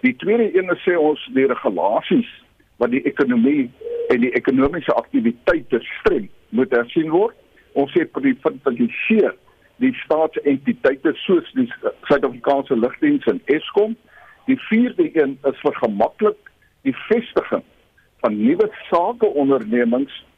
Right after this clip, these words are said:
en dan die vyfde een is, sê ons, daar moet beleidsekerheid van die regering se kant af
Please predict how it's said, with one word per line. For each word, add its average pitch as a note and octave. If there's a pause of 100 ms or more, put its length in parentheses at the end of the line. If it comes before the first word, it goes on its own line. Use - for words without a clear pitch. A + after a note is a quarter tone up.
(320)
en B2+ (120)
dan A#2
die A#2+
vyfde F3
een C#3
is, B2+ (280)
sê D#3
ons, C#3
daar A#2
moet B2 (120)
beleidsekerheid A#2+ (460)
van A#3
die G#3+
regering C#3
se A#2+
kant A#2
af G#2